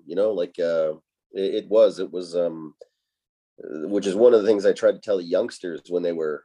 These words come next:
when, before the first wave came and, and they were freaked out. I'm saying, like, like, you know, all the stories that I tell you, right? And, you know, and they're like, "Yeah,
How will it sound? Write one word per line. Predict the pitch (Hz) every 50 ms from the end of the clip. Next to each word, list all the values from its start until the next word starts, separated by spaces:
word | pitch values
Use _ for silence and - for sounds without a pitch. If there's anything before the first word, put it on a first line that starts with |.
| _ -
when, | 78 90 87
before | - - - - - - 110 104
the | 92 90
first | - - 98 87 85 80
wave | 92 98 107 110 104 -
came | - - 90 87 85 82
and, | 80 78 73 -
and | - 82 80 80
they | 82 80
were | 80 73
freaked | - - - 92 82 - -
out. | 101 107 104 87 - - - -
I'm | 82 85 85
saying, | - - 92 90 90
like, | 92 85 82 - - _ _ _ _ _ _ _ _ _ _ _ _ _ _ _ -
like, | 92 95 85 95
you | 95
know, | 104
all | 120 135 135 135
the | 110
stories | - - - 107 107 113 113 117
that | 113 107
I | 104
tell | - 120 110 110
you, | 113 113 120 123 120 _ _ _ _
right? | - 92 104 127 - -
And, | - 95 90
you | 82 87
know, | 92 92
and | 92 90
they're | 90 87 87
like, | 85 82 85
"Yeah, | 101 135 131